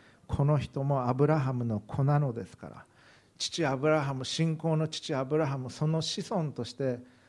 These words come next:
ザーカイを見ている。彼を敬意を持って扱っている。神が選ばれたアブラハム、神が愛しておられたアブラハム、その子孫であるこのザーカイも、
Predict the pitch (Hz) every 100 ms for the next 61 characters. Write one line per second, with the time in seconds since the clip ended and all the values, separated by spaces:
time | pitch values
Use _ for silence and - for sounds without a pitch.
0 | _ - 135 123 127 120 120 120 117 110
1 | 120 - _ _ _ _ - 160 147 135
2 | 143 127 - _ _ - - 208 175 160
3 | 147 156 160 127 110 - 107 - - -
4 | _ - - - 202 190 170 143 135 -
5 | 139 139 135 135 131 120 113 127 139 123
6 | 120 107 - _ - 160 160 139 131 147
7 | 143 143 131 123 120 120 113 131 123 104
8 | 110 - 147 156 156 160 175 135 120 117
9 | 107 - _ _ _ _ _ _ - 135
10 | 131 131 135 123 - 101 87